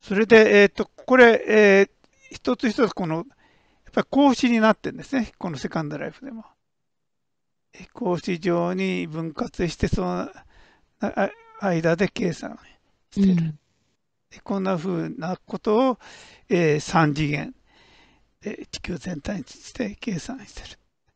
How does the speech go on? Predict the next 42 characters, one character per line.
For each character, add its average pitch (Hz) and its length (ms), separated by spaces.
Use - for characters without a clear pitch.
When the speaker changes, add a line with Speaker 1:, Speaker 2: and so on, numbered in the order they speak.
Speaker 1:
っ 185 40
て 185 40
い - 40
う - 20
の - 80
は、 170 60
Speaker 2:
う - 20
ん。 165 40
Speaker 1:
原 240 140
理 226 160
は、 220 240
あ 151 60
の、 160 220
変 170 100
わ 156 60
っ - 40
て 214 120
な - 140
く - 140
て、 160 380
え 185 80
ー、 165 40
そ - 160
れ 170 80
を、 165 40
ま 175 120
あ、 156 60
大 156 240
規 - 120
模 - 80
に - 80
し - 80
て - 80
る 254 60
っ - 40
て - 80
い 190 40
う 180 40
の 226 120
が、 233 140
ま 156 160
あ、 - 180